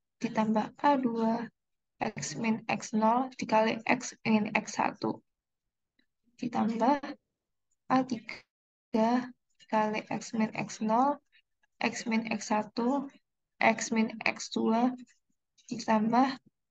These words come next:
A empat, X min X nol,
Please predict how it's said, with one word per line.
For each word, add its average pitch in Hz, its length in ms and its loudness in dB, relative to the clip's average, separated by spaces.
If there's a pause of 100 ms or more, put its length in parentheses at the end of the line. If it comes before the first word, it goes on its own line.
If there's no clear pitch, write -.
A 285 160 2
empat, 226 520 0 (800)
X - 280 -6
min 226 280 -2 (320)
X 226 240 -4
nol, 254 560 2